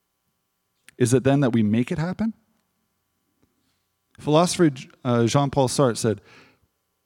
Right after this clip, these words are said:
"We must act out of passion before we feel it." And I've heard of a study related to motivation,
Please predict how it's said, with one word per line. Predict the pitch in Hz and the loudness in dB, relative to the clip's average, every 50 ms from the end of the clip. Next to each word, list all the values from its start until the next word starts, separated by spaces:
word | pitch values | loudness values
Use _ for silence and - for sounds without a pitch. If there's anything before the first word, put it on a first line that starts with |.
| _ _ _ _ _ _ _ _ _ _ _ - | _ _ _ _ _ _ _ _ _ _ _ 0
"We | 135 139 143 | 2 2 4
must | 165 180 170 - - - - | 4 2 0 0 -4 -6 -2
act | 160 165 165 - - | 0 0 0 0 0
out | 160 | 0
of | 139 127 - | 0 0 -4
passion | - - 143 135 120 - 135 117 | -6 -4 -4 -4 -4 -4 -4 -6
before | 110 104 - - - 156 156 | -6 -6 -8 -4 -2 0 0
we | 139 107 90 | 0 -2 -6
feel | - - - 98 87 76 | -10 -14 -16 -16 -16 -18
it." | - _ - _ _ _ _ _ _ _ _ _ _ _ _ _ _ _ _ _ _ _ _ _ _ _ _ _ _ _ - | -20 _ -20 _ _ _ _ _ _ _ _ _ _ _ _ _ _ _ _ _ _ _ _ _ _ _ _ _ _ _ -4
And | 135 139 | 0 2
I've | 147 151 156 | 2 4 2
heard | 175 170 | 2 2
of | 156 139 | 2 2
a | 135 | 0
study | - - - 165 160 151 | -2 0 0 2 2 2
related | 135 135 127 139 139 139 - | 0 0 0 0 0 0 -4
to | - 123 | -4 -2
motivation, | 127 127 123 117 107 131 139 139 - - 110 104 107 | 0 2 2 2 0 0 -2 -2 -2 -2 -4 -4 -4